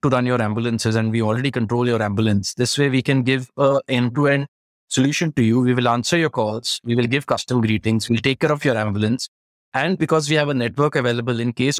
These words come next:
your ambulance is busy, we can always use one of ours." And hospital said something very interesting because I would have given it for free. Hospital said, "How much would you charge?" I said, "Oh," and I gave the first number that came to my mind and they accepted. So that's a great thing for a founder to learn, right? That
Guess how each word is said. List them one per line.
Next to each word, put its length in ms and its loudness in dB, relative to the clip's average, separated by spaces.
your 320 2
ambulance 380 0
is 140 0
busy, 220 0
we 80 0
can 100 2
always 320 0
use 180 0
one 120 2
of 120 -2
ours." 320 -4
And 280 -2
hospital 400 0
said 160 -4
something 280 0
very 200 2
interesting 400 0
because 180 2
I 80 2
would 100 0
have 120 0
given 180 2
it 140 -2
for 100 0
free. 300 0
Hospital 280 0
said, 100 0
"How 120 -2
much 160 -4
would 100 2
you 100 2
charge?" 480 0
I 80 -2
said, 160 2
"Oh," 380 -2
and 360 -2
I 180 0
gave 260 2
the 100 0
first 300 0
number 220 2
that 180 0
came 240 2
to 80 2
my 100 4
mind 320 0
and 140 0
they 80 2
accepted. 500 0
So 260 0
that's 220 -2
a 40 4
great 340 0
thing 180 2
for 160 2
a 60 -4
founder 380 0
to 100 -4
learn, 360 2
right? 260 0
That 280 0